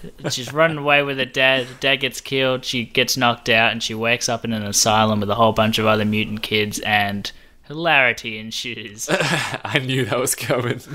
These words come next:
Speaker 2: <laughs> I had a feeling. That's, I mean, that's pretty good. It's, it's very derivative,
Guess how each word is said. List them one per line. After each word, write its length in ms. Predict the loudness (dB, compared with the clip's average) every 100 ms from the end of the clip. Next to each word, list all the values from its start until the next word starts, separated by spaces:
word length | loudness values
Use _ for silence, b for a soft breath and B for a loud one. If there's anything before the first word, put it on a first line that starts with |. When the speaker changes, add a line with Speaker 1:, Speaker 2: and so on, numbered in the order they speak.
| -6
Speaker 2:
<laughs> 720 | -2 0 0 -2 -8 -12 -12 -14 -20 -20 -20 B B B B B B -10 -10 -6
I 180 | 0 2
had 180 | 4 2
a 40 |
feeling. 360 | 0 -6 -6 -8 B -4
That's, 140 | 2
I 120 | 2
mean, 140 | 2 -2
that's 180 | -4
pretty 200 | -2 -2
good. 320 | 2 4 4 2 -14 B B B -20
It's, 540 | 0 2 4 2 0 -2
it's 200 | -2 0
very 360 | 4 6 4 0 _ _ _ _
derivative, 640 | -2 4 6 6 6 2